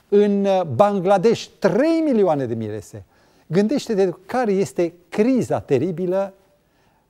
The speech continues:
care va conduce în două mii douăzeci la o catastrofă. Unii consideră că se va ajunge la război pe mirese, pe femei.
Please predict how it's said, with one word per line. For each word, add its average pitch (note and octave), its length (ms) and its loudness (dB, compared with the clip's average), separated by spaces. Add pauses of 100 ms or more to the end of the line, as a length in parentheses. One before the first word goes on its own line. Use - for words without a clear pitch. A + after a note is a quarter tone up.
(460)
care A3+ 240 2
va G#3 120 2
conduce A3 500 0 (120)
în F3+ 320 0
două B3+ 320 2
mii F3 540 -2
douăzeci D3 920 -2 (540)
la F3+ 340 -2
o D#3+ 240 -4
catastrofă. C#3+ 1400 -12 (460)
Unii F3 220 -4
consideră E3 720 -6 (120)
că D3+ 320 -6
se C3+ 200 -14
va C3+ 100 -8
ajunge E3 480 -10
la D3+ 360 -10
război D3+ 1040 -4 (840)
pe F#3+ 440 -2 (140)
mirese, G3+ 500 -2
pe D#3 120 -8
femei. E3 400 -8